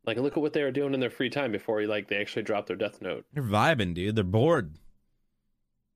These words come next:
Speaker 1: That, that seems like a great time to me. Just
Speaker 2: I mean
Speaker 1: chilling, chilling with a bunch of rocks, kicking,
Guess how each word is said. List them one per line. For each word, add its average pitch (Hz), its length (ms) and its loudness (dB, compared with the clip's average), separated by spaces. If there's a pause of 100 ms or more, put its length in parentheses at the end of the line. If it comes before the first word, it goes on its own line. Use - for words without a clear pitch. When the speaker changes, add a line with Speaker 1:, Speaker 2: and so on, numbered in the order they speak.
(840)
Speaker 1:
That, 120 240 -2
that 113 220 0
seems 120 380 -2
like 113 200 -2
a 101 200 0 (960)
great 120 220 -4
time 117 300 -2
to 95 60 -4
me. 92 220 -6 (720)
Just 147 120 -2
Speaker 2:
I - 40 0
mean 139 180 -2
Speaker 1:
chilling, 120 540 0
chilling 123 400 0
with 117 140 0
a 113 40 -2
bunch 117 220 -2
of 113 80 0
rocks, 117 420 -2
kicking, 110 440 -2